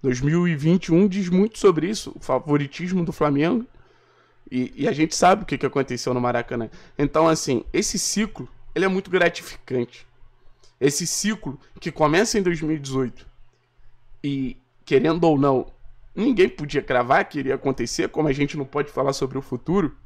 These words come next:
ele não precisa e nem pode acabar aqui.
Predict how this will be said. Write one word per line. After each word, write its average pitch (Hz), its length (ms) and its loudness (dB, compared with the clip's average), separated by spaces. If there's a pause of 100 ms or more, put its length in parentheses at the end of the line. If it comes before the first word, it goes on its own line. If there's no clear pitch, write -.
(960)
ele 185 180 4
não 220 140 2 (1600)
precisa 214 680 2
e 196 100 2
nem 220 120 6
pode 160 360 4
acabar 117 300 -8
aqui. - 260 -16